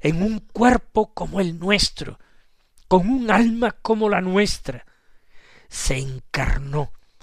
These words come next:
de una manera definitiva e irreversible. Por tanto, el alma de Jesús es un alma divina, no solamente humana. El cuerpo de Jesús es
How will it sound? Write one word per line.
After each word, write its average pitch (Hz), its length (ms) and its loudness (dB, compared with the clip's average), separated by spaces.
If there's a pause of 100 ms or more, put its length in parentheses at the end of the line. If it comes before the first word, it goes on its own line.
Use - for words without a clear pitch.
(440)
de 165 80 0
una 180 120 4
manera 165 400 2 (240)
definitiva 180 1000 2 (100)
e 170 100 -2
irreversible. 160 1120 -2 (1300)
Por - 160 -6
tanto, 139 560 -2 (880)
el 143 200 2
alma 165 300 8
de - 60 12
Jesús - 480 4
es 151 160 -6
un 139 160 -4
alma 143 260 2
divina, 143 540 -6 (340)
no 147 100 -4
solamente 123 680 -8
humana. 127 440 -4 (320)
El 147 160 -2
cuerpo 185 460 6
de 156 80 2
Jesús - 580 -4
es - 280 -2